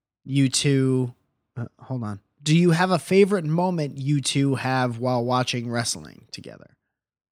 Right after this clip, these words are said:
So what was the coolest thing we've seen together?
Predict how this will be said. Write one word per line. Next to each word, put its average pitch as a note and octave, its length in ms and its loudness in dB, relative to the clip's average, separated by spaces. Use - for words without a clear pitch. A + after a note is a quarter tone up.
So - 140 -6
what D3 200 -2
was D#3+ 100 -6
the D3+ 80 -4
coolest C#3+ 380 -8
thing B2+ 160 -8
we've A#2+ 160 -8
seen A#2 280 -8
together? G2+ 540 -14